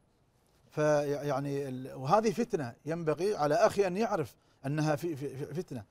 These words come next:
وفي ها-، في الح-، في حال الفتنة احنا ماذا نفعل في حال الفتنة؟ في حال الفتنة يعني الحمد لله الله تعالى أعطانا الإيمان وأعطانا الإسلام، نعرف أن هذه فتنة،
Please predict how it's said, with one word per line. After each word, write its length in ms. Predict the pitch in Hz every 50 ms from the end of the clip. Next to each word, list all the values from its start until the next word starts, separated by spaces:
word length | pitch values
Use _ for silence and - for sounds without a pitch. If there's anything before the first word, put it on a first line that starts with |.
| _ - - -
وفي 260 | 147 139 113 151 143
ها-، 180 | 151 180 208 190
في 120 | 143 151
الح-، 280 | 139 123 - 190 180 147
في 100 | - 131
حال 160 | 160 202 208
الفتنة 360 | 175 151 - 202 196 147 156
احنا 160 | 143 - 151
ماذا 260 | 160 196 226 202 180 160
نفعل 320 | 175 190 139 139 127 127
في 100 | 113 123
حال 200 | 110 143 131 123
الفتنة؟ 380 | 113 - 135 120 - 101 98 - _ _ _ _ _ _ _
في 80 | 147 139
حال 180 | - 220 226
الفتنة 340 | 220 185 165 226 - 180 175
يعني 140 | 170 160 160
الحمد 260 | 147 - 208 196 160
لله 340 | 160 151 143 147 165 160 151
الله 200 | 156 156 151 135
تعالى 360 | - 139 139 147 143 131 123 - _ _ _ _ -
أعطانا 340 | 123 131 - 175 175 165 156
الإيمان 520 | 147 - 143 135 131 156 170 160 131 120
وأعطانا 400 | 135 131 113 117 151 156 151 147
الإسلام، 420 | 135 143 143 - - 165 143 131 139
نعرف 320 | 190 208 254 254 - 208
أن 100 | 202 196
هذه 280 | 190 196 196 190 185 170
فتنة، 320 | 180 220 - - 156 117